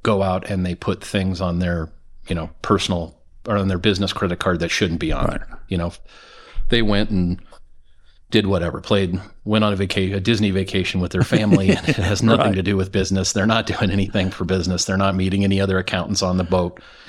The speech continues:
Speaker 1: Uh, well, you can just call that a draw in an S corporation.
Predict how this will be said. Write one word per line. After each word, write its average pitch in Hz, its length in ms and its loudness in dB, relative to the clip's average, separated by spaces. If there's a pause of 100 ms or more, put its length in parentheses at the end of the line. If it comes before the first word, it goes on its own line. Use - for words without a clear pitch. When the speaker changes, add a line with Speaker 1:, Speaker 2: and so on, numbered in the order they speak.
(460)
Speaker 1:
Uh, - 180 -4
well, 131 440 0 (400)
you 147 160 2
can 143 220 2
just - 200 2
call 160 220 2
that 110 160 2
a 90 80 0
draw 87 500 -2
in 95 100 0
an 90 100 2
S 82 140 -2
corporation. 80 720 -6